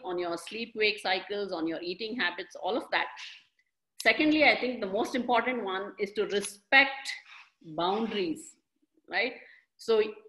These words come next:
each other's space, I think, is very, very important. Though you're in the same house, in the same home, you want to be able to do things independently from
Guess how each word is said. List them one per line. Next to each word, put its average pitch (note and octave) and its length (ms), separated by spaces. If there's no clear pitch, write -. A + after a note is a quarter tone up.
each C4 260
other's C4 340
space, B3+ 540
I G#3 180
think, A#3 220
is D#3 200
very, F#3+ 260
very A3+ 220
important. G3 640
Though G#3+ 180
you're C4 200
in B3 100
the A3+ 80
same G#3+ 380
house, G#3 640
in G3+ 120
the G3 160
same A3+ 300
home, G#3+ 440
you A#3 140
want D#4 260
to D4 60
be D#4 220
able A3+ 400
to G#3+ 160
do C#4+ 240
things B3 520
independently A#3 1000
from G3 260